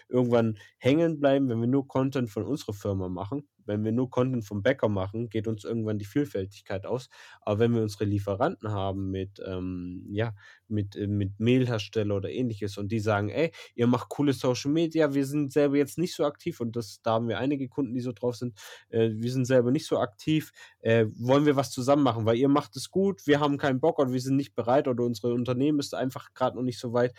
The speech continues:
aber dieser Social-Media-Gedanke, den würden wir gerne zusammen fortführen,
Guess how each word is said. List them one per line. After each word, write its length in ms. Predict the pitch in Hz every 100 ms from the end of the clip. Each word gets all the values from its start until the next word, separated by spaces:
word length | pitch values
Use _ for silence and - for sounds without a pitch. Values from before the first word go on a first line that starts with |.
| - -
aber 160 | 110 123
dieser 160 | 127
Social-Media-Gedanke, 960 | 113 127 120 127 135 143 127 123 120 117
den 180 | 117 113
würden 180 | 117 117
wir 80 | 110
gerne 280 | 113 117
zusammen 360 | 104 113 113 113
fortführen, 540 | - 135 - 131 120